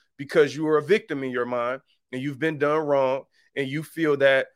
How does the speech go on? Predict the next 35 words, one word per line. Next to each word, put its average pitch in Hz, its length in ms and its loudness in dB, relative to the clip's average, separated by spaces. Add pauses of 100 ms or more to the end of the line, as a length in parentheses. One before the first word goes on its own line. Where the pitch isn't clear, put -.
(160)
I 143 120 4
shouldn't 165 320 2
have 175 240 4
to 165 60 -2
work. 143 340 2 (360)
Um, 135 280 0
let's 147 200 0
go 170 140 4
get 170 220 -2
the 180 140 -6
evil 165 220 -4
people 156 280 -8
with 165 160 -2
the 160 80 -2
money 156 400 -2 (180)
and 143 160 -4
make 147 220 0
them 143 160 -4
take 135 240 -4
care 151 180 2
of 117 80 -2
me. 95 160 -14 (120)
I 143 180 4
understand 185 680 0
that 160 220 4
is 147 140 -6
a 139 160 -2
whole, 156 640 -2 (380)
there 160 220 2
are 156 140 4
movements 180 800 -2
in 175 200 -4
the 156 120 -2
world 156 460 -4
today 175 580 -4